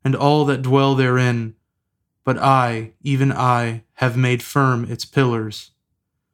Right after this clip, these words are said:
I say to the proud, "You should not boast," and to the ungodly, "Do not lift up your horn." Do not lift up your horn on high, nor speak with a stiff neck.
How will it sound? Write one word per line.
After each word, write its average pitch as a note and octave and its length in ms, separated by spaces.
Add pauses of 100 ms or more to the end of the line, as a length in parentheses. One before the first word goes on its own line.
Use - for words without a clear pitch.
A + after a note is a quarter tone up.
(500)
I C3+ 120
say C#3+ 340
to C#3 140
the C3+ 100
proud, B2 540 (360)
"You C#3+ 200
should C3+ 240
not B2+ 280
boast," C3 500 (640)
and C3+ 200
to C#3 120
the C3+ 140
ungodly, C3 800 (320)
"Do C#3 100
not C#3+ 300
lift D3 240
up C#3 180
your C3 140
horn." A2+ 500 (1200)
Do D3+ 100
not D3+ 280
lift D3+ 200
up C#3 200
your C#3 140
horn C#3 280
on C3 160
high, A#2+ 440 (540)
nor C#3 140
speak C#3 460
with B2+ 160
a - 20
stiff C#3 420
neck. B2 400